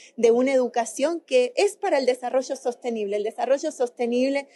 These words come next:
tiene que ver con la inclusión, con la equidad, con los derechos, y aquí la educación está haciendo realidad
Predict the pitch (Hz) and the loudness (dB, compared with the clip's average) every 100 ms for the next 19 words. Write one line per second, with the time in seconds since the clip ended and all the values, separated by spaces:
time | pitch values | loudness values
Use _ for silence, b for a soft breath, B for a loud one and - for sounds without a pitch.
0 | b b 277 320 359 311 247 240 269 285 | b b 0 2 0 0 2 4 2 2
1 | 247 233 220 214 220 208 - 277 269 302 | 2 4 2 0 -2 -4 0 -2 0 -2
2 | 294 269 226 220 202 214 214 240 262 - | -4 -2 0 0 -2 -2 0 0 -2 -6
3 | b - 226 220 220 220 233 277 311 302 | b 0 2 2 2 4 6 4 0 -8
4 | - 233 240 269 302 311 247 240 233 - | -4 0 0 0 0 4 4 2 -2 -2
5 | 262 294 311 247 - 269 269 269 262 233 | -2 -2 -2 -4 -2 -6 -4 -2 2 2
6 | 233 220 214 214 214 233 294 | 4 2 2 0 0 0 -2